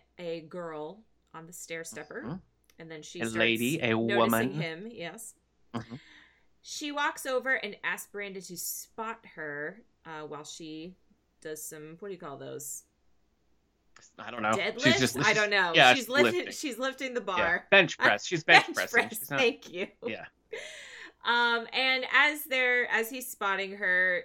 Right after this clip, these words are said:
Speaker 1: they are talking. Uh, she's been traveling. She's a cultural anthropologist. And
Speaker 2: Mm-hmm.
Speaker 1: he asks, "Oh, so are you a professor?" And she says, "No,
Speaker 2: Mm-hmm.
Speaker 1: I'm A B D, all but dissertation."
Speaker 2: Mm-hmm.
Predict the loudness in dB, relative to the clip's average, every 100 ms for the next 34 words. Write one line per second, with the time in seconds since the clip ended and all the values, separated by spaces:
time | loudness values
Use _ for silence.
0 | -8 -8 -4 -4 -4 -6 -4 -6 -6 -10
1 | -12 -10 -8 -8 -10 -14 -10 -12 -10 -6
2 | -4 -4 -10 -12 -12 -16 -14 -16 -14 -10
3 | -10 -10 -14 -18 -12 -10 -8 -8 -10 -10
4 | -12 -14 -16 _ _ _ _ -4 0 0
5 | -2 -6 -8 -2 2 2 0 -6 -12 -12
6 | -14 -8 -4 -4 -4 -6 -4 -4 -6 -8
7 | -14 -10 -10 -8 -8 -6 -8 -10 -12 -10
8 | -10 -12 -10 -4 0 0 -2 -6 -12 _
9 | _ _ -8 -8 -8 -6 -4 -4 -4 -6
10 | -6 -6 -8 -8 -10 -8 -6 -6 -8 -12
11 | -10 -12 -14 -14 -16 -14 -18 -20 -20 -20
12 | _ _ _ _ _ -20 -12